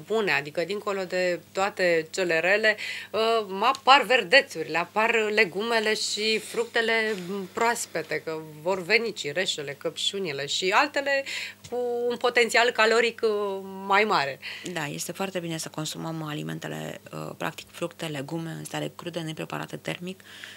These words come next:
Speaker 2: să ieșim din, uh, perioada în care am consumat aceste produse în stare conservată pe perioada iernii. Uh, știți că în stare de conservă ele își pierd din calități și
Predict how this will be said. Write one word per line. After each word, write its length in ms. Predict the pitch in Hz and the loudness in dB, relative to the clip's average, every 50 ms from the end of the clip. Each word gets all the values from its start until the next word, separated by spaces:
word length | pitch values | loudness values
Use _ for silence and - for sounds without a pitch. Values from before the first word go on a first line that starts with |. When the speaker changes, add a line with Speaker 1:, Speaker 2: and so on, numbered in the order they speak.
| - - | -18 -12
Speaker 2:
să 200 | - - - 185 | -8 -6 0 2
ieșim 360 | 175 165 165 - - 196 196 | 2 4 4 2 0 0 -2
din, 260 | 185 175 175 175 170 | -4 -4 -4 -4 -4
uh, 260 | 170 160 160 156 151 151 151 | -2 -2 -2 -2 -4 -6 -6
perioada 240 | 165 160 170 170 165 | -4 -2 -2 -2 -2
în 40 | |
care 160 | 156 165 156 156 | -2 -2 -2 -2
am 60 | 156 | -2
consumat 380 | - 156 156 - 160 165 160 | -4 -6 -8 -6 -6 -6 -6
aceste 580 | - 156 151 160 151 - 160 151 147 147 147 147 147 | -6 -8 -8 -8 -10 -8 -6 -4 -2 -2 -2 -2 -4
produse 440 | - 151 143 156 156 - - 156 147 | -6 -8 -8 -6 -6 -4 -4 -4 -4
în 160 | 147 147 147 | -4 -4 -6
stare 260 | - - 156 156 151 | -6 -6 -4 -4 -4
conservată 720 | 151 - 151 151 - 151 147 147 151 151 - - 151 147 - | -4 -4 -6 -4 -4 -6 -4 -4 -4 -4 -4 -8 -10 -10 -8
pe 420 | 147 147 147 143 143 139 143 143 - - - 151 | -6 -6 -4 -4 -4 -6 -8 -8 -10 -14 -16 -12
perioada 340 | - 156 147 151 151 147 151 | -8 -6 -4 -4 -4 -4 -4
iernii. 460 | 139 147 165 185 190 196 202 202 214 - - - - - - - - - - - - - | -2 2 2 2 2 0 -4 -6 -6 -8 -14 -16 -16 -16 -16 -16 -16 -18 -20 -20 -16 -8
Uh, 420 | - 165 165 160 156 151 151 156 151 - - - - - - - - | -4 -2 -2 0 0 0 0 -2 -2 -4 -4 -6 -10 -20 -20 -18 -10
știți 300 | - - - 190 185 - | -8 -6 -4 -4 -4 -4
că 80 | - 143 | -6 -6
în 80 | 143 | -6
stare 300 | 147 - - 160 156 160 | -6 -4 -4 -4 -2 -2
de 400 | 151 151 147 143 139 139 139 - - | -4 -4 -4 -4 -4 -4 -6 -8 -8
conservă 440 | - 151 156 156 - 170 165 160 170 | -8 -8 -8 -6 -6 -8 -6 -6 -4
ele 180 | 190 202 185 | -2 -2 -2
își 120 | 190 190 - | -2 -4 -4
pierd 200 | - 151 143 135 | -4 -4 -4 -4
din 120 | 135 135 | -8 -10
calități 640 | - - 127 127 131 - - 131 156 - - - - | -10 -8 -8 -8 -8 -6 -6 -8 -8 -8 -8 -6 -4
și 200 | - - - | -4 -4 -6